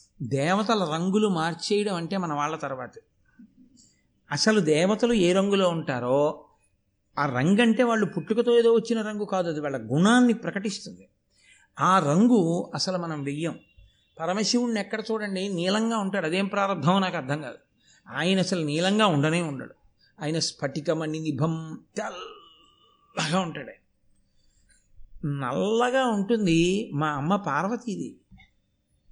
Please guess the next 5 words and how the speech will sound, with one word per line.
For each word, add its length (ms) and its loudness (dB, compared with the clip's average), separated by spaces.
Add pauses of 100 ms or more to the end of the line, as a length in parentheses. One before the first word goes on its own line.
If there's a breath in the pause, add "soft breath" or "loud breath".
(600)
అమ్మవారిని 920 0 (160)
ఎర్రగానో 1300 0 (180)
తెల్లగానో 640 2
అమ్మవారిని 460 0
వేస్తారు, 340 -10